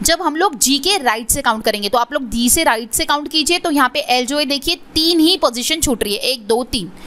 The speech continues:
समझ आया? ठीक है, बढ़ते आगे। Next क्या बोला जा रहा है, "M sits to the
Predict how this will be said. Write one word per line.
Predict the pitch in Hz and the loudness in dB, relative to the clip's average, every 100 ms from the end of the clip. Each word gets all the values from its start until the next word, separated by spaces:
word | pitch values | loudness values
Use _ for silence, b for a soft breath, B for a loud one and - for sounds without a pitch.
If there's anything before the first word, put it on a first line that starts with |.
| B B B - | B B B 0
समझ | - 285 320 | 2 2 2
आया? | 311 311 381 - - | 2 0 -4 -6 -2
ठीक | 302 262 | 0 0
है, | 359 381 | -2 0
बढ़ते | 226 202 202 | 0 2 2
आगे। | - 165 - - B B B - | 0 -2 -6 -12 B B B 2
Next | 320 - | 4 2
क्या | - 359 | 2 2
बोला | 330 294 | 2 2
जा | 285 | 2
रहा | 254 240 | 2 2
है, | 294 370 B - 285 | 0 -2 B -6 -4
"M | 359 370 | -2 -2
sits | 403 415 - | -2 0 -2
to | - 359 | 0 0
the | 381 | 0